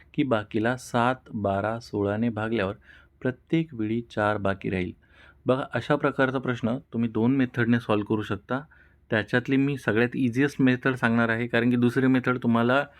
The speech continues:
भरपूर ठिकाणी बघायला भेटेल. ती आहे एलसीएम मेथड. एलसीएम मेथड म्हणजे काय? सात,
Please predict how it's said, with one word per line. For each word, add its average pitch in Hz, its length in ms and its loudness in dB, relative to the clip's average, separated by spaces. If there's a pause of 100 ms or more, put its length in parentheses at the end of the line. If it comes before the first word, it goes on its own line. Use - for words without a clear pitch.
(360)
भरपूर 139 380 2
ठिकाणी 147 300 2
बघायला 123 320 4
भेटेल. 98 280 2 (380)
ती 165 120 6
आहे 156 180 2
एलसीएम 147 420 2
मेथड. 101 280 -2 (1000)
एलसीएम 123 380 2
मेथड 101 300 0
म्हणजे 123 240 4
काय? 147 280 0
सात, 139 380 2